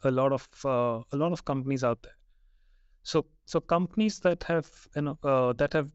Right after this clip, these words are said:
been born before the internet era, uh, they have a very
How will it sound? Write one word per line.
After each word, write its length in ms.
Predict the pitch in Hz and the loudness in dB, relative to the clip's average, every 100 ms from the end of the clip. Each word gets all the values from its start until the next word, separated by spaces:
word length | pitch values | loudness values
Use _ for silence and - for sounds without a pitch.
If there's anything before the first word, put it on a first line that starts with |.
| _ | _
been 320 | 151 147 127 - | -4 -4 -4 -2
born 500 | 127 131 143 147 120 - | 0 2 2 0 -4 -4
before 560 | 123 - - 143 151 | -4 -4 -2 0 0
the 120 | 143 139 | 0 -2
internet 560 | 135 135 143 135 135 - | -2 0 2 2 0 -2
era, 320 | 127 113 107 - _ _ _ _ | -2 0 -2 -6 _ _ _ _
uh, 380 | 127 117 113 113 - _ - | -2 2 2 -2 -10 _ -4
they 200 | 147 156 | -2 0
have 360 | - 160 - - | 0 0 -2 -2
a 180 | 143 120 | -2 -2
very 460 | 110 147 170 202 | -2 0 0 -2